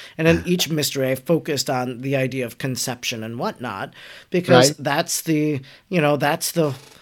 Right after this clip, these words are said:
Speaker 1: whole goal of that shrine. And so to think of Jesus being conceived in the Annunciation, the children leaping for joy, Elizabeth being infertile, so forth, so on. So I wasn't tied, but what that meant was Friday, Saturday, and Monday, I prayed the joyful mysteries,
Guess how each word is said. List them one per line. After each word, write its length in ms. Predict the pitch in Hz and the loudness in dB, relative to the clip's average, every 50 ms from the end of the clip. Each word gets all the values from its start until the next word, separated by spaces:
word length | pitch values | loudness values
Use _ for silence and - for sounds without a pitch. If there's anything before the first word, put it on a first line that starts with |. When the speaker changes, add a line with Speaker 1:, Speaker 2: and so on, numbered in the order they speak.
| _ _ - | _ _ 0
Speaker 1:
whole 260 | - 202 190 180 160 | 4 4 6 4 4
goal 420 | 120 127 147 147 165 190 180 156 | 2 4 6 6 8 8 6 6
of 100 | 139 117 | 4 2
that 200 | - 143 131 127 | 0 -2 -2 -2
shrine. 640 | - - - 170 170 175 208 220 196 147 113 113 117 | -2 -2 0 0 -2 -2 -2 -2 -2 -2 -4 -4 -4
And 160 | 120 123 127 120 | -4 -4 -2 -2
so 160 | - 165 160 | 0 0 0
to 100 | 151 147 | 0 -2
think 240 | 143 - 160 151 - | -2 -4 -4 -2 -2
of 120 | 160 131 | -4 -2
Jesus 420 | 117 - 143 147 151 131 147 147 - | -2 -2 0 0 0 -2 -2 -4 -4
being 200 | - 147 135 131 | -4 -4 -4 -4
conceived 640 | 135 131 123 117 - - - 143 151 165 156 156 | -4 -4 -4 -4 -4 -2 0 0 0 0 -2 -2
in 140 | 151 127 127 | -4 -4 -4
the 100 | 131 123 | -4 -6
Annunciation, 880 | 120 117 113 104 107 - - 113 123 165 190 190 - - 196 190 180 147 - - - - _ | -6 -6 -8 -8 -8 -10 -8 -6 -2 0 0 0 0 0 0 -2 -2 -4 -6 -12 -18 -20 _
the 220 | - 135 127 117 117 - - - - | -4 -4 -4 -4 -6 -10 -14 -12 -4
children 540 | - - 165 156 147 131 135 139 127 127 131 131 | 0 4 4 4 4 4 2 0 0 0 -2 -2
leaping 520 | 135 131 147 165 175 180 190 180 170 165 | 0 2 4 4 4 4 4 4 4 2
for 120 | - - 139 | 0 -4 -4
joy, 600 | 123 - - 170 175 185 185 180 180 180 156 143 - _ _ _ - | -4 0 2 4 4 6 6 4 4 2 0 -2 -8 _ _ _ -8
Elizabeth 520 | - 135 135 160 180 147 143 170 175 175 180 | -4 0 2 2 2 2 2 2 0 0 0
being 200 | - 156 143 139 | -2 -2 -2 -2
infertile, 380 | 135 131 131 - 190 190 185 170 | -4 -4 -4 -4 -2 -2 -2 -2
so 180 | - - 160 | -2 -4 -4
forth, 200 | 127 - 139 117 | -4 -4 -4 -4
so 200 | - - 220 220 | -2 -2 0 0
on. 220 | 208 175 160 151 131 - - - - - - | 0 0 0 -2 -4 -10 -16 -20 -20 -14 -6
So 160 | - - 190 | 0 4 8
I 120 | 185 196 | 8 8
wasn't 340 | 214 233 220 185 196 151 139 | 8 8 6 6 4 2 2
tied, 380 | - 180 220 254 233 208 143 131 | 2 4 4 6 6 4 4 4
but 220 | 170 165 160 - | 2 0 0 2
what 160 | 180 214 214 | 2 2 6
that 160 | - - - 180 | 6 6 6 6
meant 220 | 240 269 254 - | 4 2 2 4
was 260 | 156 151 147 135 135 - - - - | 4 4 4 2 0 -6 -14 -20 -18
Friday, 500 | - - - 175 175 190 214 208 208 185 | -14 0 4 8 8 10 10 10 8 8
Saturday, 460 | 139 - 202 196 196 190 180 185 165 | 8 6 8 8 8 8 8 8 8
and 160 | 147 139 143 151 | 8 8 6 6
Monday, 380 | 196 220 208 170 139 131 131 | 4 4 4 4 4 4 4
I 40 | 135 | 4
prayed 280 | 135 - 180 175 147 135 | 4 4 4 4 4 2
the 60 | 139 | 0
joyful 400 | 131 - 160 147 139 139 135 135 | 2 4 4 4 4 2 0 0
mysteries, 680 | 127 135 175 175 - - 123 104 98 101 113 - - | 0 2 0 0 -2 -4 -4 -4 -4 -4 -2 -2 -2